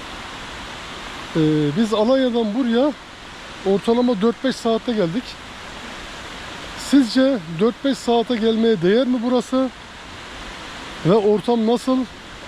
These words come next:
Uzaklardan gelmeye değer mi? Yorumlara yazmanızı bekliyorum. Ve düşüncelerinizi de merak ediyorum.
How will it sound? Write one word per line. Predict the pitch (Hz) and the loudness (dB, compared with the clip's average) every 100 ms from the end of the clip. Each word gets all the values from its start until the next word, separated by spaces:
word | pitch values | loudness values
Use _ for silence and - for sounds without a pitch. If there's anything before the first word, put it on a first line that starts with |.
| - - - - - | -16 -14 -14 -8 -2
Uzaklardan | 175 220 180 226 208 233 | 2 2 4 0 2 2
gelmeye | 208 214 220 220 | 4 2 4 2
değer | 180 226 247 | 4 2 2
mi? | 226 254 - - - - - - - - - - - 151 | 2 0 -4 -16 -18 -16 -16 -16 -14 -14 -14 -14 -6 4
Yorumlara | 170 233 240 247 247 | 6 6 4 4 4
yazmanızı | 233 226 214 226 202 226 269 262 190 - - - - | 4 2 2 0 2 2 0 -2 -12 -16 -16 -12 2
bekliyorum. | 196 - 220 226 214 262 - - - - - - - - - - - | 2 2 2 4 2 0 -8 -16 -16 -14 -14 -14 -14 -12 -12 -8 2
Ve | 170 208 | 4 4
düşüncelerinizi | 202 247 220 233 240 226 | 2 0 2 2 2 2
de | 220 | 2
merak | 202 233 202 | 4 2 2
ediyorum. | 175 175 208 | 0 0 0